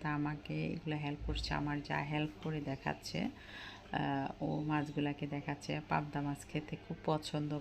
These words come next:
করে পাবদা মাছ নিয়ে এসেছে। আরও যে যে মাছগুলা নিয়ে আসছে,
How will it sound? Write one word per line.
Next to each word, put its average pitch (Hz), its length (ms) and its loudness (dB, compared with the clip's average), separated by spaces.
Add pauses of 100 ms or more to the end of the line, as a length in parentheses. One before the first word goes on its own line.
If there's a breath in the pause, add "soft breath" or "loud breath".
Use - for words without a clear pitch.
করে 180 320 2
পাবদা 151 320 2
মাছ 139 180 2 (180)
নিয়ে 147 220 0
এসেছে। 147 520 0 (760 loud breath)
আরও 190 720 6
যে 170 140 8
যে 160 120 2
মাছগুলা 156 540 4
নিয়ে 156 180 6
আসছে, 147 340 2